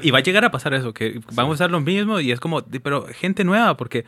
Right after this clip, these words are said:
Speaker 1: o sea,
Speaker 2: De, es
Speaker 1: yo,
Speaker 2: que
Speaker 1: yo
Speaker 2: necesito un creativo, de, de, no sé.
Speaker 1: yo tengo talento nuevo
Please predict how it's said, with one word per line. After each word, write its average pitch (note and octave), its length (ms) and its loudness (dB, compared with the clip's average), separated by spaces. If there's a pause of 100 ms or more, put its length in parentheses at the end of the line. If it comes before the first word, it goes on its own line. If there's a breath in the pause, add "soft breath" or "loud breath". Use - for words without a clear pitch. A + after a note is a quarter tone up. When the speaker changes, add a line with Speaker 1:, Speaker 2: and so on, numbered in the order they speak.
(140 loud breath)
Speaker 1:
o - 20 -20
sea, D#3 220 4
Speaker 2:
De, C3+ 300 0
es D3 80 0
Speaker 1:
yo, D3+ 80 6
Speaker 2:
que C#3+ 40 2
Speaker 1:
yo - 60 6
Speaker 2:
necesito D3 340 2
un D#3+ 60 2
creativo, C#3 300 0
de, B2 140 -4
de, B2 260 -10
no A2 120 -10
sé. B2+ 180 -12 (100)
Speaker 1:
yo B2+ 160 -2
tengo F#3 200 2
talento F#3 360 2
nuevo F3+ 320 -2